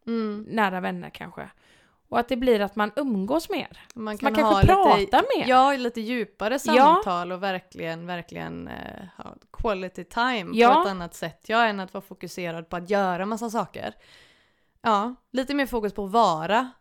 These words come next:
Speaker 1: och
Speaker 2: Ja.
Speaker 1: lite mindre fokus på att göra.
Speaker 2: Precis.
Speaker 1: Det behöver
Speaker 2: Det
Speaker 1: vi
Speaker 2: är
Speaker 1: nog
Speaker 2: bra.
Speaker 1: alla.
Speaker 2: För det är också en grej
Speaker 1: Mm.
Speaker 2: som, ehm, vi ändå har pratat om tidigare när vi pratade vårt avsnitt om att vi älskar att resa.
Speaker 1: Mm.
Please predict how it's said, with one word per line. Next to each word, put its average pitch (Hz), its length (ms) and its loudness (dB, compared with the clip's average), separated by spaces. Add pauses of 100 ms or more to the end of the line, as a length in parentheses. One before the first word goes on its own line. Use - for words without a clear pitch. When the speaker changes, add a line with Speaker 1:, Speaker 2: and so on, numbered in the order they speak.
Speaker 1:
och 233 80 -2
Speaker 2:
Ja. 269 180 8
Speaker 1:
lite 196 280 2
mindre 190 360 -6
fokus 190 340 -10
på 165 340 -6
att 165 80 -8
göra. 180 560 -2
Speaker 2:
Precis. 277 800 2
Speaker 1:
Det 208 80 -2
behöver 226 280 4
Speaker 2:
Det 277 60 2
Speaker 1:
vi 247 100 6
Speaker 2:
är 208 60 2
Speaker 1:
nog 190 80 0
Speaker 2:
bra. 185 80 2
Speaker 1:
alla. 180 380 -2 (560)
Speaker 2:
För 262 140 2
det 302 300 4
är 269 40 6
också - 300 -2
en 311 120 -2
grej 208 300 -2 (200)
Speaker 1:
Mm. 202 260 -6
Speaker 2:
som, 214 440 0
ehm, 208 460 -2 (380)
vi 233 200 8
ändå 226 160 4
har 202 40 4
pratat 208 400 -4
om 196 120 -6
tidigare 202 520 -2
när 247 120 -2
vi 214 120 -2
pratade 196 720 -4
vårt 202 420 -4
avsnitt 202 400 -4
om 190 120 -4
att 196 140 -8
vi 208 120 0
älskar 208 300 -2
att 202 100 0
resa. 247 460 0 (100)
Speaker 1:
Mm. 233 380 -4